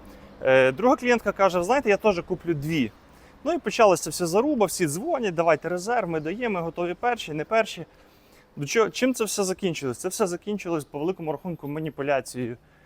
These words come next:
одної і другої, тому що одна сказала: «Я маю задаток лише в євро», а ми, як компанія InvestLife,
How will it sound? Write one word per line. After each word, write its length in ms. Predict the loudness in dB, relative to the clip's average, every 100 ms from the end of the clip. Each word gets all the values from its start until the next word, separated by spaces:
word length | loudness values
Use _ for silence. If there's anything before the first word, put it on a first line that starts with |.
| _ -6
одної 480 | -4 2 2 2 -2
і 40 |
другої, 460 | -2 0 2 0 -4
тому 180 | -4 -6
що 200 | -4 -2
одна 220 | 2 0
сказала: 380 | 0 -2 0 2
«Я 200 | 2 0 -4 -20 -10
маю 260 | 0 2 2
задаток 440 | 0 2 2 2
лише 280 | -8 -4 -4
в 60 | -4
євро», 380 | 0 0 2 2
а 60 |
ми, 140 | 2 2
як 120 | 0
компанія 500 | -4 -2 0 0 -4
InvestLife, 400 | -6 -6 -4 -4